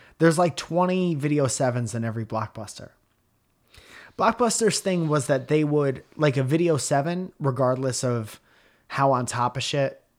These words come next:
they thought they were, would get, like, one, two, or three copies of a new movie that came out, where Blockbuster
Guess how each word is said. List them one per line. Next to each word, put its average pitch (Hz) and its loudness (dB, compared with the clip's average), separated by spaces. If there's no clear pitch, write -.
they 139 0
thought 123 0
they 120 -4
were, 123 -4
would 131 -2
get, 123 -4
like, 113 -4
one, 131 -2
two, 127 -4
or 120 -4
three 117 -6
copies 110 -8
of 104 -6
a 135 -4
new 123 0
movie 113 -4
that 107 -8
came 101 -10
out, 104 -16
where 120 -4
Blockbuster 113 -4